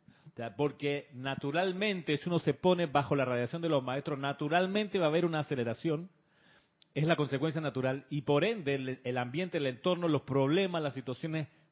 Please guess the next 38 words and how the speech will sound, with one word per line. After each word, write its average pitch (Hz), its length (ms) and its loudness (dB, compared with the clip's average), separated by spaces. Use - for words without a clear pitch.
tienen 156 320 4
que 127 120 0
ser 131 180 -2
nuevos 135 320 4
y 123 40 2
diferentes. 117 560 -2
Tienen 147 260 2
que 131 120 0
ser 131 160 -2
nuevos 135 220 0
y - 20 -2
diferentes. 120 480 -6
Tienen 165 340 4
que 139 100 -2
serlo. 107 340 -6
Si 135 160 -2
son 190 240 6
los 185 120 6
mismos, 233 500 -2
ups, 196 500 4
no 143 220 0
estás 160 460 0
todavía 143 380 2
bajo 147 240 2
el 120 80 0
rayo 143 280 0
de, 131 120 -2
de 113 200 -10
Saint 110 180 -8
Germain 196 340 -2
ni 170 100 -2
de 139 60 0
ningún 135 220 -4
otro 135 180 -2
maestro. 120 420 -4
Y 113 120 -4
eso 156 240 0
es 160 140 0